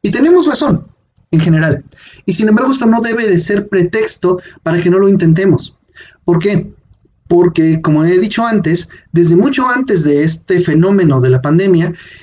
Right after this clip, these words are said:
ya estábamos en camino a un cambio en la educación. Si ustedes, como yo, consumen las noticias y consumen también a las personas que dan su opinión, se ha estado hablando mucho sobre que los sistemas educativos, particularmente los mexicanos,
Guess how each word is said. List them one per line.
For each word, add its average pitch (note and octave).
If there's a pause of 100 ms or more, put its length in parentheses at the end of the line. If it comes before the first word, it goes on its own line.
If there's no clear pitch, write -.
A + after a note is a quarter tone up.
ya E3
estábamos G#3+
en F3
camino F#3
a D3+
un F3
cambio E3+
en D3+
la C#3+
educación. C#3+ (400)
Si -
ustedes, B3+
como G#3
yo, F#3
consumen G#3
las E3+
noticias D#3
y D#3+
consumen G3
también F3+ (300)
a D#3
las D#3
personas F#3+
que C#3 (100)
dan F#3+
su A#3
opinión, G#3 (420)
se -
ha A3
estado B3
hablando A#3+
mucho G#3+
sobre D#3 (840)
que F#3
los F#3
sistemas B3
educativos, F#3
particularmente G3
los F3
mexicanos, F3